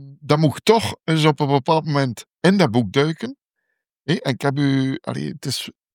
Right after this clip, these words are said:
ik heb u uitgenodigd omdat ik denk dat er raakvlakken zijn. Hé, want je hebt zelf ook met ogenblikken gezeten van, eh, ja, eigenlijk wat hij beschrijft, dertig man, iedereen bejubelt u. Dan zit je ergens ook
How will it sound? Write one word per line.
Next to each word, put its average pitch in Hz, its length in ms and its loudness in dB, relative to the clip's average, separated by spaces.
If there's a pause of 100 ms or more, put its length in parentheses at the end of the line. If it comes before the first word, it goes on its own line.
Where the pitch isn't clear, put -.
(680)
ik - 60 -20
heb 123 140 0
u 123 80 2
uitgenodigd 165 680 2
omdat 123 240 0
ik 98 60 -4
denk 135 200 2
dat 123 120 -2
er 110 80 0
raakvlakken 147 600 -2
zijn. 185 260 -4 (540)
Hé, 151 120 -4
want 139 240 0
je 104 60 -8
hebt - 220 -2
zelf 156 440 2 (380)
ook 170 200 0
met - 280 -2
ogenblikken 143 540 4
gezeten 123 640 0
van, 110 280 0
eh, 104 260 -2 (800)
ja, - 220 -20
eigenlijk 143 300 0
wat 131 140 0
hij 117 160 4
beschrijft, 110 540 -2
dertig 120 340 -2
man, 151 400 0
iedereen 131 500 0
bejubelt 127 480 2
u. 208 200 -2 (1600)
Dan 104 260 -4
zit 117 260 0
je - 80 -2
ergens 151 400 0
ook 135 200 -2